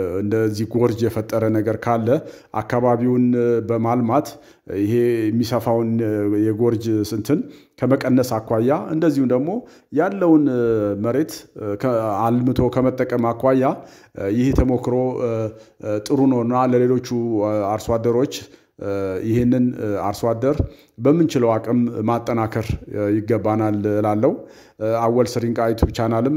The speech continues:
እ፣ የበኩሉን አስተዋጽኦ ያደርጋል ለዚህ አርሶ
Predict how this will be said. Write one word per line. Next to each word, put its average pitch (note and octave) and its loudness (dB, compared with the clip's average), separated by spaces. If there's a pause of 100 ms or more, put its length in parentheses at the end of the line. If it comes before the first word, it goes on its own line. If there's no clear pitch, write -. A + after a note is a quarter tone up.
(160)
እ፣ A#2+ 4 (280)
የበኩሉን A#2+ 2 (420)
አስተዋጽኦ B2 0
ያደርጋል A2 -2
ለዚህ A2 -2
አርሶ G#2+ -2